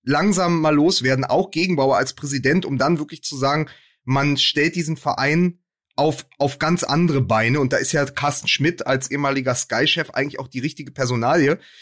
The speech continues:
Ist nur dann halt, also es, es sind zwei, zwei Zuschreibungen oder Überschriften, die mich haben stutzig werden lassen. Also, äh, Spiegel Online schrieb über Preetz sozusagen als Abschiedsbrief, als Nachruf,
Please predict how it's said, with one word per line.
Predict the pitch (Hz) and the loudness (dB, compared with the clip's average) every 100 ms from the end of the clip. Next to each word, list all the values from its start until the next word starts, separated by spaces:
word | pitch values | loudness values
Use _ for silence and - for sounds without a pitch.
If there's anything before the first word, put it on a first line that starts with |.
| - - | -6 -2
Ist | 147 | 2
nur | 185 170 | 2 2
dann | 120 143 175 | 2 2 4
halt, | 196 214 135 | 2 0 0
also | 123 98 _ _ | -2 -2 _ _
es, | 127 131 - | -8 -8 -8
es | 135 | -4
sind | 160 143 | -2 0
zwei, | - 147 180 208 202 _ _ _ _ _ _ | 0 2 2 2 -2 _ _ _ _ _ _
zwei | - 143 165 | -4 0 2
Zuschreibungen | - 220 - 156 156 156 | 4 4 4 2 2 2
oder | 139 143 | 0 0
Überschriften, | 175 180 - 156 131 147 | 2 0 0 -2 -6 -6
die | 131 | -2
mich | 139 131 - 123 | 0 0 -4 -2
haben | 139 143 | 0 0
stutzig | - 170 - 123 | 0 0 -2 -2
werden | 117 113 | 0 0
lassen. | 110 - | 0 0
Also, | 120 131 - | 0 0 2
äh, | 131 127 | 2 0
Spiegel | - 160 156 | 0 0 2
Online | 160 190 202 202 | 2 4 4 2
schrieb | - 175 185 - | 0 -2 -4 -4
über | - 151 147 | -2 0 0
Preetz | - 151 208 - - | 0 0 0 0 -4
sozusagen | 139 139 143 101 | -4 -2 0 0
als | 127 - | -2 -2
Abschiedsbrief, | 160 - 208 208 - 202 214 | -4 -2 -2 -2 -2 -2 0
als | 135 131 | -2 -2
Nachruf, | 135 151 180 202 | 0 -2 0 -2